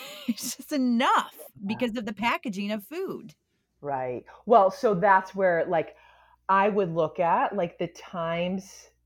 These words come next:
Speaker 2: that you eat these foods that you feel like you can't control arou-, control yourself around.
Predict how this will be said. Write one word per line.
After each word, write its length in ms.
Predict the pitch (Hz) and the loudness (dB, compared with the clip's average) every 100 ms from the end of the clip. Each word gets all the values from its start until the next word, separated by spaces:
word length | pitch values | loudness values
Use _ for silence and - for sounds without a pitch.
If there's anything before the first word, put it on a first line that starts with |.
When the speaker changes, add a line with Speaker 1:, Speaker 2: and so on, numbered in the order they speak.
| _ _ - | _ _ 0
Speaker 2:
that 200 | 185 175 | 4 4
you 160 | 180 - | 0 -6
eat 220 | 175 160 | -8 -6
these 280 | 190 180 - | -4 -6 -6
foods 320 | - 165 160 | -6 -4 0
that 140 | 165 165 | 0 -2
you 120 | 151 | -6
feel 280 | - 160 160 | -4 0 2
like 180 | 156 156 | 2 0
you 80 | 156 | -8
can't 340 | - 165 139 - | -6 -4 -4 -6
control 520 | 160 - 143 135 156 | -10 -4 0 4 4
arou-, 360 | 170 180 - - | 4 2 -2 -6
control 340 | 156 - 143 | -6 0 2
yourself 420 | 151 - 185 185 | 2 2 0 0
around. 520 | 196 196 196 220 254 | 0 2 2 0 -2